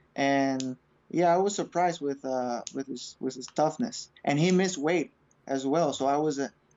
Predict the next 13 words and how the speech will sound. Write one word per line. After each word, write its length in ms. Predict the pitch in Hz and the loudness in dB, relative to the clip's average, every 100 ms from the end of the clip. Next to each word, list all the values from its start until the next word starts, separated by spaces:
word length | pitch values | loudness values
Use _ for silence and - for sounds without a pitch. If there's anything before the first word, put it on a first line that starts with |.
| - | -2
I 120 | 147 | 2
was 180 | 170 147 | 2 0
in 140 | 139 | -2
the 140 | 135 139 | 0 0
end, 280 | 160 156 - | 0 -2 0
I 120 | 147 | 0
was 180 | 156 143 | 0 -4
in 140 | 143 | -4
the, 160 | 135 127 - | -4 -6 -10
in 100 | 143 | -6
the 120 | 139 135 | 0 2
other 300 | 180 190 147 | 4 2 0
end 360 | 139 135 135 | 0 -2 -6